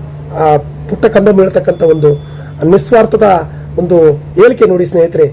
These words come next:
ಹಾಗೆ ಬೆಂಗಳೂರು ಎಂಬ ರಾಜಧಾನಿಯಲ್ಲಿ ಏನು ಪುಟ್ಟ ಒಂದು ಉಡಿ ಎಂಬ ಗ್ರಾಮದಲ್ಲಿ ಜನ್ಮಿಸಿ ಇಡೀ ರಾಜ್ಯಾದ್ಯಂತ ಅನೇಕ ಈ ಭಾರತೀಯ ಸೇವಾ ಸಮಿತಿಯ ಸಂಘಟನೆಯನ್ನ ಕಟ್ಟಿ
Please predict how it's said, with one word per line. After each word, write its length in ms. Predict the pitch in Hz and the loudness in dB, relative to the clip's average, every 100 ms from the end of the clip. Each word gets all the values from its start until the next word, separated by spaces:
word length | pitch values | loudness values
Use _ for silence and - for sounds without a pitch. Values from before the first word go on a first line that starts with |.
| - - - - - - - - | -4 -20 -20 -18 -18 -18 -16 -4
ಹಾಗೆ 200 | 180 190 | 0 2
ಬೆಂಗಳೂರು 560 | 151 185 233 226 220 214 | 2 4 6 6 6 4
ಎಂಬ 120 | 196 | 2
ರಾಜಧಾನಿಯಲ್ಲಿ 880 | 170 156 185 214 214 196 165 135 110 - - - - 185 | -6 -6 -2 0 0 0 0 -4 -8 -14 -18 -18 -6 0
ಏನು 160 | 208 | 0
ಪುಟ್ಟ 360 | - 220 - - 214 170 - - - 196 | 2 -2 -2 2 2 2 -4 -14 -6 -2
ಒಂದು 180 | 202 | 2
ಉಡಿ 180 | 196 247 | 2 4
ಎಂಬ 240 | 254 214 208 180 - - - | 4 4 0 -4 -10 -16 -6
ಗ್ರಾಮದಲ್ಲಿ 480 | 151 185 240 233 214 | 0 2 2 4 4
ಜನ್ಮಿಸಿ 380 | 180 180 165 247 233 - - - - | 2 0 0 -4 -6 -12 -18 -14 -2
ಇಡೀ 120 | 185 | 2
ರಾಜ್ಯಾದ್ಯಂತ 760 | 185 190 220 233 196 202 - - - - - - - - - | 2 2 2 2 2 0 0 -12 -14 -16 -18 -18 -18 -12 0
ಅನೇಕ 260 | 196 254 233 | 2 4 4
ಈ 120 | 220 185 | 4 2
ಭಾರತೀಯ 460 | 156 214 233 233 | 0 -2 0 -2
ಸೇವಾ 260 | 151 208 233 | 0 0 0
ಸಮಿತಿಯ 440 | - 214 214 202 | -2 -2 0 0
ಸಂಘಟನೆಯನ್ನ 560 | 156 185 226 - 208 175 | 0 -2 0 2 2 2
ಕಟ್ಟಿ 400 | 151 - 147 | -2 -6 -6